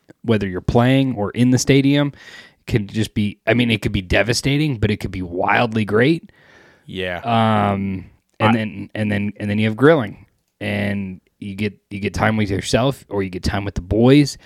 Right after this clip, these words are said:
Speaker 1: You get to make delicious food. Um, that's tough.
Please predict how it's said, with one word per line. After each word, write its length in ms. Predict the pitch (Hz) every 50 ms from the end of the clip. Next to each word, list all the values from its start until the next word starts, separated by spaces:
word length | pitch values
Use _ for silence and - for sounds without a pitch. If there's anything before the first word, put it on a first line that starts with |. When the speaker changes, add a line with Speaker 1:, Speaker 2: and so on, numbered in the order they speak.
| - - - - - _ _
Speaker 1:
You 60 | -
get 100 | 110 107
to 80 | - 110
make 200 | 101 98 95 -
delicious 480 | - 98 95 104 104 98 - 98 - -
food. 500 | - 127 127 135 139 147 151 151 151 143 _ _ _ _ _ _ _ _ _ _ _ -
Um, 760 | - 92 95 95 92 90 90 90 85 85 85 87 87 90 90 _ _ _ _ _ _ _ _ -
that's 140 | - - -
tough. 400 | - - 92 87 - - - -